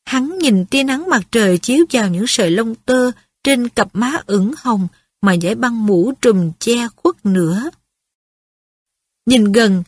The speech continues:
hắn thấy mắt nàng như to ra, nhất là khi nàng thoạt tỉnh giấc,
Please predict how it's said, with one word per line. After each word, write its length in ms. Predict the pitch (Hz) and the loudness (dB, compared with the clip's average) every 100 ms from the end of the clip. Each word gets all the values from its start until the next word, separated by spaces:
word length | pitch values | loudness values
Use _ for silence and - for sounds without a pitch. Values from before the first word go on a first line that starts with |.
| _ _ | _ _
hắn 200 | 240 269 | -4 -2
thấy 160 | 302 320 | -2 0
mắt 240 | 359 - | -2 -2
nàng 360 | 240 208 170 190 | -2 0 0 0
như 140 | 240 | -2
to 340 | - 262 254 | -2 0 0
ra, 320 | 233 254 262 254 _ _ | 0 -2 -2 -6 _ _
nhất 160 | 302 359 | -2 2
là 160 | 262 190 | 2 0
khi 200 | - 269 | -2 -4
nàng 340 | 247 202 170 - | -2 -2 -4 -2
thoạt 300 | 220 190 - | 0 0 -2
tỉnh 280 | 180 214 277 | -2 -2 -2
giấc, 160 | 359 | -2